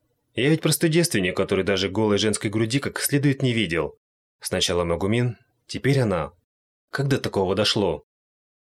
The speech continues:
Почему я? Почему? Я парень, который даже с девушкой никогда не целовался. Так почему я вдруг оказался в такой взрывоопасной ситуации?» Пока я встревоженно выбирал слова для ответа,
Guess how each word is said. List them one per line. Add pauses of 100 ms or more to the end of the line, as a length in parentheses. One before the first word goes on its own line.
Почему
я? (460)
Почему? (440)
Я
парень,
который
даже
с
девушкой
никогда
не
целовался. (580)
Так
почему
я
вдруг
оказался
в
такой
взрывоопасной
ситуации?» (720)
Пока
я
встревоженно
выбирал
слова
для
ответа,